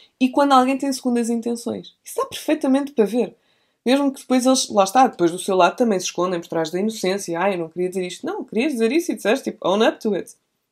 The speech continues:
Simples. Porque dá para perceber. E acho que as pessoas escondem muito nessa inocência, e é essa inocência que eu não gosto, porque é dissimulado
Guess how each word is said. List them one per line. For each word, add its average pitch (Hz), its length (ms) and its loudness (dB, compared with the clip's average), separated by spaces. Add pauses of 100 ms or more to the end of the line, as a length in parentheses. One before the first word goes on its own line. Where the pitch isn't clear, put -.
(480)
Simples. 320 440 -4 (520)
Porque 277 200 -4
dá 294 140 4
para 294 160 -2
perceber. 226 580 -4 (320)
E 240 80 -2
acho 233 140 0
que 262 60 -4
as 254 60 -4
pessoas 226 220 -2
escondem 285 360 0
muito 233 520 2
nessa 202 260 -2
inocência, 196 540 -6
e 208 40 2
é - 20 2
essa 214 200 -2
inocência 214 680 -4
que 214 100 -6
eu 214 60 0
não 214 180 -2
gosto, 196 500 -4 (580)
porque 220 840 0 (560)
é 226 120 2
dissimulado 247 800 2